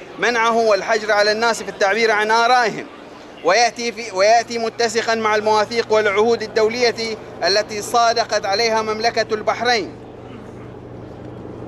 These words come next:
ورأت الجمعيات السيا-، رأت الجمعيات السياسية أن السلطة تريد أن تحول متطلبات القانون بالإخطار فقط إلى تصريح، وهو مخالفة صريحة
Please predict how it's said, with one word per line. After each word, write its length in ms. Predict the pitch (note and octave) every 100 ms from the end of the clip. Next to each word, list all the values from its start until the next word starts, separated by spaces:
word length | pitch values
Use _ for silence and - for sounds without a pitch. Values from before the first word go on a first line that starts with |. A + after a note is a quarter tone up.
| - - - - - - - - - - - - D#3+
ورأت 400 | F#3+ B3 B3 B3 - F#3+
الجمعيات 520 | G3 G#3 G#3 A#3 A#3
السيا-، 600 | - - A3+ A3+ F3 F3+
رأت 200 | A#3 A3
الجمعيات 460 | A3 G#3+ A#3 A#3
السياسية 640 | A#3 A#3 A3+ A3 A#3+ F3 - - - -
أن 200 | E3+ F#3
السلطة 540 | A3 - A#3+ A#3 A3 G#3
تريد 440 | G#3 A3 A#3+ A#3
أن 240 | G#3 G3+ G#3+
تحول 400 | G3+ B3 A#3+ G#3+
متطلبات 720 | G#3 G#3 G#3 G#3 A3 A#3 A3+
القانون 480 | G#3 G#3+ G#3+ A#3+ A3+
بالإخطار 580 | G#3 G3 - A#3 A3 F#3
فقط 360 | F4 B3 A#3 - - - - F#3
إلى 280 | A3 A3+ G#3+
تصريح، 440 | G#3 A3+ A#3+ A3+
وهو 400 | A#3+ A3 G#3+ G#3+
مخالفة 640 | G#3+ G#3+ A#3 A#3 A#3 A3 G#3
صريحة 640 | A3 G#3 B3 G#3+ A3+